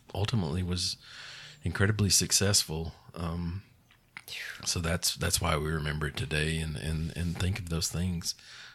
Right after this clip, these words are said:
Um, you know, and, and, and I think, like, an interesting segue is, like, say Activision was, was created out of that, which also, you know,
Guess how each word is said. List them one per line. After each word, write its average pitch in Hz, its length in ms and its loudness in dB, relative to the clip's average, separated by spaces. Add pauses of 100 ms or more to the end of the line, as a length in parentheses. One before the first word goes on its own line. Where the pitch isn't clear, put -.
(120)
Um, 78 360 -6 (480)
you 90 100 0
know, 80 180 4
and, 85 200 0
and, 85 140 0
and 80 320 -2
I 80 80 0
think, - 400 -2
like, 82 260 0
an 82 80 0
interesting 85 320 2
segue 82 460 4
is, 76 160 0
like, 80 120 0
say 82 220 4
Activision 82 720 2
was, - 300 0
was 73 360 0 (280)
created 87 420 4
out 69 160 2
of 65 60 -2
that, 71 360 0 (460)
which - 180 4
also, 73 680 4 (260)
you 80 140 -2
know, 78 220 -4